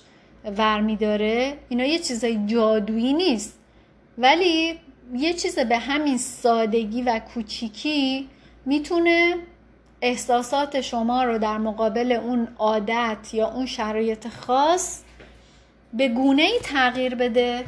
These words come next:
که شما نهایت استفاده رو از اون شرایط و از اون موقعیت ببرید. حالا اگه می‌خواید یه قدم فراتر بذارید،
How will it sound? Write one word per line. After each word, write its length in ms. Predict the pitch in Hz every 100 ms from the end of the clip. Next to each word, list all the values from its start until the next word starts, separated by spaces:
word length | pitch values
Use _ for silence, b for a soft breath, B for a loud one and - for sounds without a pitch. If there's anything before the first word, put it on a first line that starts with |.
| -
که 120 | - 262
شما 300 | 269 262 330
نهایت 500 | 320 254 254 269 302
استفاده 680 | 277 - 226 233 220 254
رو 80 | 294
از 200 | 262 220
اون 100 | 262
شرایط 580 | 269 233 214 220 240 254
و 40 | 233
از 240 | 208 208
اون 340 | 233 240 247 247 220
موقعیت 680 | 214 208 202 208 202 202 -
ببرید. 440 | 202 - - 214 - _ - - - - - - - - - - - - - - - - - _ _ - - - - - - _ _ - _ - b b -
حالا 160 | 294 339
اگه 300 | 370 381 403
می‌خواید 360 | 339 - 339 339
یه 280 | 277 320 330
قدم 580 | 233 208 214 226 254 262 -
فراتر 640 | 180 190 196 196 202 190
بذارید، 800 | 208 202 196 208 226 262 226 220